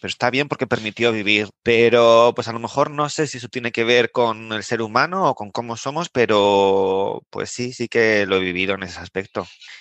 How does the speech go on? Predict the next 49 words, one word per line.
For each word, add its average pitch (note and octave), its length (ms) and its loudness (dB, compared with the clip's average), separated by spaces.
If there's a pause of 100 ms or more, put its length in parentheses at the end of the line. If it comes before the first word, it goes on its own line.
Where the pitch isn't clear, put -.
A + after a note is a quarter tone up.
(140)
Y - 80 -8
luego G#2 180 2
un G#2 80 -8
poco, G#2+ 240 -4
pues, G#2 180 -4
en G#2 100 -8
general, G2 560 2
¿no? C3 280 -6
Eh, G2 440 -4 (220)
también A2 300 2
en A#2+ 100 -2
mi A2 80 -8
familia, G#2+ 460 -2
¿no? A2 200 -2
Una A2 180 -2
de A2 100 -2
mis G#2+ 200 -10
tías A2 380 0
tenía G2+ 300 -4
un G2+ 100 -8
hijo G#2+ 300 -2
antes G#2 180 -6
de G2 80 -10
casarse. A#2 640 -2 (800)
Pero C3+ 120 4
yo D#3 60 6
creo G3+ 120 2
que A3 60 2
esto G#3+ 160 -2
no F3 100 0
es D#3 60 -2
que - 120 -6
no B2 100 -8
se B2+ 100 -8
uf-, - 220 -12
no B2 160 -6
se, A2+ 280 0
no A2 140 -8
se A2 180 -6
dijera G2+ 560 2
por G2 240 2
vergüenza, G#2+ 440 -2
sino A#2+ 180 -10
porque G#2+ 160 -6
tampoco A2 380 -4
le D3+ 80 2
daban C3 260 4
mucha A2+ 180 -8
importancia. G#2+ 640 -6